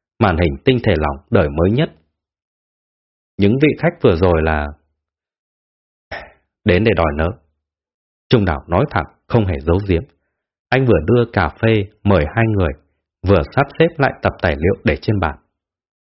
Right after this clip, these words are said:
"Chủ tịch hội đồng quản trị Hồ Quốc Hào mất đi,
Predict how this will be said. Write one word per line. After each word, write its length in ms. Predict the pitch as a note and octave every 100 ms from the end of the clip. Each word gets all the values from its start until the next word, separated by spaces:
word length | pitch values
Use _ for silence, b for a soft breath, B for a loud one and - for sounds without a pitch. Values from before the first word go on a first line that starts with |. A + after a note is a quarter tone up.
| _ _ _ _ _ _ _ _
"Chủ 80 | G2+
tịch 100 | G2+ F#2+
hội 100 | A2+
đồng 180 | A2 F#2
quản 120 | E2+ E2
trị 140 | - A#2 -
Hồ 100 | G2+ -
Quốc 100 | D3
Hào 120 | B2 D#2+
mất 200 | G#2+ -
đi, 180 | G#2+